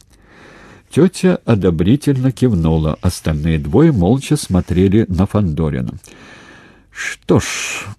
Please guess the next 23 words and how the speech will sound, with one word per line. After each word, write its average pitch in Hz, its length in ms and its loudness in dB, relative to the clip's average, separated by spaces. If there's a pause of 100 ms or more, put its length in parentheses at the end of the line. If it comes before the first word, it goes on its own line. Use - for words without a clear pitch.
зловеще 87 720 2
произнёс 90 680 0
нотариус, — 78 720 -2
«верим 139 600 2
на 80 180 0
слово. 71 460 -6 (160)
Однако 165 480 0
напоминаю, 113 800 0
в - 80 -12
случае 170 540 2
невыполнения 110 920 2
обязательства 90 920 0
найти 110 340 2
тайник, 98 540 0 (480)
ваше 180 320 2
поведение 139 560 4
будет 143 380 2 (120)
трактоваться 123 760 2
как 135 200 2
злонамеренное 117 960 4
нарушение 123 680 4
доверия 107 600 4
партнёров. 135 720 -2